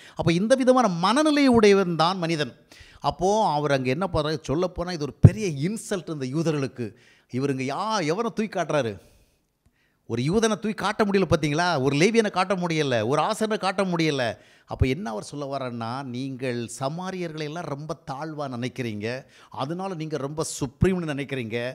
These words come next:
ரொம்ப, நீங்கெல்லாம் ரொம்ப ஹைக்கஸ்ட் நினைக்கிறீங்க. ஆனால் உங்களுடைய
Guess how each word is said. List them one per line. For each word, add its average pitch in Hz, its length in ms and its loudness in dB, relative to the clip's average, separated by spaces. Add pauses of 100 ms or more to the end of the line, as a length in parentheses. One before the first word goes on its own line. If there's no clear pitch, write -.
(240)
ரொம்ப, 147 280 2
நீங்கெல்லாம் 165 420 2
ரொம்ப 156 200 -2
ஹைக்கஸ்ட் 170 520 -6
நினைக்கிறீங்க. 135 440 -2 (520)
ஆனால் 139 600 -6 (220)
உங்களுடைய 131 520 -2